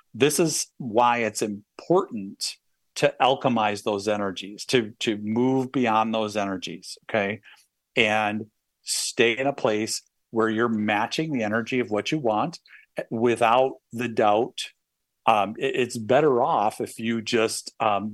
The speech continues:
go on about something else in joy. Go on about your day in joy. Okay. Um,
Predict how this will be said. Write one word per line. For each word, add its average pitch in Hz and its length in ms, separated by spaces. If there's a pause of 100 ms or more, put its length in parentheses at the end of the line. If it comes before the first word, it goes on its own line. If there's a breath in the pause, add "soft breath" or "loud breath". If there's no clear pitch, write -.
go 131 200
on 139 220
about 117 280
something 123 440
else 131 520
in 120 220
joy. 95 420 (880)
Go 110 160
on 113 220
about 127 320
your 107 80
day 120 420
in 117 380
joy. 95 380
Okay. 110 500 (580)
Um, 87 480